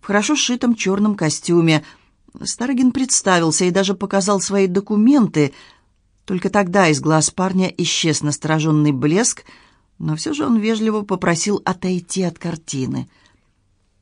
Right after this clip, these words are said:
Старыгин убрал лупу в карман без сожаления —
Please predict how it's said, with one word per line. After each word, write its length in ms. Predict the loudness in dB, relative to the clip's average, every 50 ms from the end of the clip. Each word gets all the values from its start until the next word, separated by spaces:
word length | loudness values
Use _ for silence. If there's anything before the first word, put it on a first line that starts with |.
| _ _ _ _
Старыгин 540 | -14 -6 -2 0 2 2 4 4 4 4 4 2
убрал 440 | 0 -2 2 4 4 6 6 4 2 0
лупу 340 | 0 0 0 0 0 -2 -6
в 80 | -6
карман 460 | -2 0 0 2 4 4 4 4 2 0 -4 -18 -10
без 420 | -4 -4 0 2 4 4 4 2
сожаления — 840 | 0 0 0 0 0 0 0 2 2 2 2 2 2 2 2 0